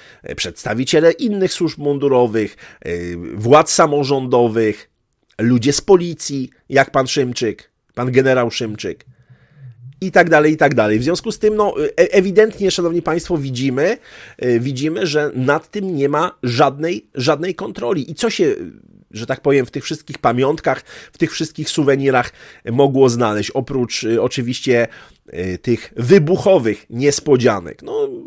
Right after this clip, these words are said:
sprzęt do inwigilacji, sz-, sp-, sprzęt szpiegowski. Dzisiaj to naprawdę nie jest duży problem, aby w jakichkolwiek, e, takich pamiątkach, e, ukryć, e, sprzęt do inwigilacji.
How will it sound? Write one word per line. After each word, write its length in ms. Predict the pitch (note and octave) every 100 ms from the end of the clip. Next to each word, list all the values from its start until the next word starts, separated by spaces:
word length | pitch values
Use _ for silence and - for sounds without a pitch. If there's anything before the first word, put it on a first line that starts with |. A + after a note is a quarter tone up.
| -
sprzęt 460 | - - - C#3+ D3
do 120 | E3+
inwigilacji, 760 | G3 G3 A3 D4 - A3+ - F#2 - -
sz-, 360 | - - - - -
sp-, 160 | - - -
sprzęt 420 | A#2+ - - C#3+
szpiegowski. 720 | - - - - F3+ - - - - - -
Dzisiaj 240 | C#3+ F#3
to 100 | F3+
naprawdę 380 | G3 D3+ C3+ G3
nie 100 | D#3+
jest 180 | D3+ C3+
duży 260 | D3+ C3+
problem, 400 | C#3 C#3+ A#2 A#2
aby 280 | A#2 A#2+ A#2 - - - _ _ _ _ _ _ _ -
w 100 | G2
jakichkolwiek, 720 | A#2 - - C3+ C3 B2 -
e, 200 | - G2+
takich 320 | F#2+ A#2+ -
pamiątkach, 760 | - C3 C3 B2+ - A2+ G#2+ -
e, 200 | A2 G#2+
ukryć, 520 | D#3 - B2 A2 -
e, 100 | G#2
sprzęt 400 | G#2 - - B2+
do 140 | A2+ A#2+
inwigilacji. 800 | A#2+ A#2+ A#2+ B2+ A2 F2 -